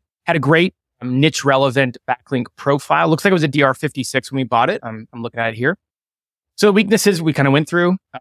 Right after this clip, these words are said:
um, thousands of articles were out of date, getting any organic traffic. Um, no one had really paid attention to the website who knew what they were doing. So it had a lot of tech debt, which we'll get into.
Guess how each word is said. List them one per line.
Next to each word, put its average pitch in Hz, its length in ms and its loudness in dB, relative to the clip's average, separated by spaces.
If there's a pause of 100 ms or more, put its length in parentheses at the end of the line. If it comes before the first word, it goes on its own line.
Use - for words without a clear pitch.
(140)
um, 123 240 -2 (220)
thousands 139 400 2
of 127 80 0
articles 139 300 2
were 123 80 -4
out 123 120 0
of 107 100 -4
date, 156 300 2 (340)
getting 131 140 -4
any 123 140 -2
organic 117 420 -6
traffic. 139 600 -2 (560)
Um, 110 260 -8
no 135 240 2
one 143 180 4
had 131 220 0
really 135 200 2
paid 139 300 0
attention 135 320 -4
to 175 60 0
the 180 80 2
website 180 400 2
who 135 100 -2
knew 131 120 0
what 123 100 -8
they 123 60 -4
were 110 200 -6
doing. 160 380 2
So 127 200 2
it - 80 -6
had 120 120 -2
a - 20 0
lot 117 160 2
of - 40 -20
tech - 220 -4
debt, 190 200 2 (440)
which - 180 -10
we'll 120 100 -20
get 127 80 -20
into. 139 360 -2